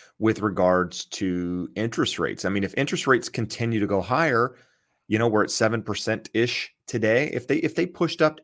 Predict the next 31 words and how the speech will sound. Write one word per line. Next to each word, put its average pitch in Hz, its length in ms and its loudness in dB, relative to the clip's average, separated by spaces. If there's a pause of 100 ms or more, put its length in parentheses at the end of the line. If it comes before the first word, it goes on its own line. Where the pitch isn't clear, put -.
eight, 117 320 -2 (140)
eight 120 120 0
and 117 80 -6
a 110 60 -2
half, 123 260 -2
nine 98 380 0
percent, 123 420 -4
that 156 180 4
would - 200 -4
crush - 480 0 (100)
home 196 240 0
prices. - 480 -2 (420)
Um, 104 380 2
at 107 200 -2
the - 60 -6
same 165 220 0
time, 175 400 0 (300)
if 120 160 -2
interest 151 340 -2
rates 151 220 0
were 131 80 -4
to 127 80 -4
go 139 100 0
back 123 240 0
down 147 380 -2 (400)
four, 139 580 -2
four 135 240 -2
and 131 100 0
a 117 40 0
half 139 280 -4
percent, - 360 -4